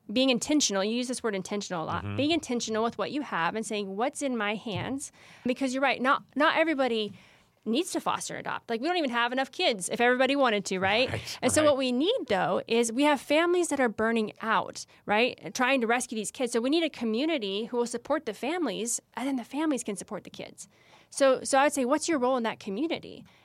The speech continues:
Speaker 1: And then some of those people will say, listening, if there's a hundred people listening, maybe two will say, "Hey, I wanna foster or adopt." And the other ninety-eight will say, "Hey, I can use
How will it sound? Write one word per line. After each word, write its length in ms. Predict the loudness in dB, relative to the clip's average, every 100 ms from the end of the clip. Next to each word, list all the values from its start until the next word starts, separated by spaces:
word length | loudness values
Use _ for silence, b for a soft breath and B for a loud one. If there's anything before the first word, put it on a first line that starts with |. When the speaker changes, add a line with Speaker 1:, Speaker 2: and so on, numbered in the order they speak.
| b
Speaker 1:
And 120 | 2
then 100 | 2
some 240 | 4 2
of 120 | 4 4
those 420 | 4 4 0 -4 -10 -6
people 380 | -2 2 2
will 160 | 4 2
say, 320 | 4 2 2 -2 -2
listening, 460 | 0 2 2 0
if 60 | 0
there's 140 | 0
a 60 | 0
hundred 240 | 2 2
people 160 | 2 0
listening, 320 | 0 0 0
maybe 180 | 0 -2
two 300 | -2 0 0
will 100 | 0
say, 320 | 2 2 0 -6 _
"Hey, 260 | -2 2
I 40 | 2
wanna 200 | 0 0
foster 420 | 0 0 -2 -6
or 140 | -4
adopt." 380 | -2 -2 -2 -6 b b b b 0
And 120 | 2
the 120 | 4
other 180 | 4 4
ninety-eight 480 | 2 0 0 0 0
will 100 | -2
say, 180 | -4 -4
"Hey, 280 | -2 0 0
I 240 | 2 2
can 200 | 0 -2
use 400 | 0 0 -2 -4